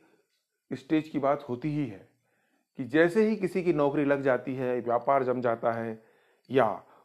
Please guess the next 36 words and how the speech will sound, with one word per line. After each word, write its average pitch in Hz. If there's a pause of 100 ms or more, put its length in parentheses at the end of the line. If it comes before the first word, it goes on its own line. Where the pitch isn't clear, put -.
(100)
उसकी 160
खेती 160
करने 135
का 123
काम 120 (320)
सब 135
सेट -
हो 131
जाता 113
है, 95 (680)
उनके 156
घर 131
के 139
बुजुर्ग, 143 (320)
उनके 131
दोस्त, 160
उनके 127
युवा 120
मित्र 156 (320)
सभी 196
इस 165
बात 156
के 151
लिए 139
प्रयासरत 131
रहते 117
हैं 110 (600)
कि 139 (240)
बच्चे 143
अब 156
काम 147
से 127
सेट 113
हो 135
चुके 139
हैं, 160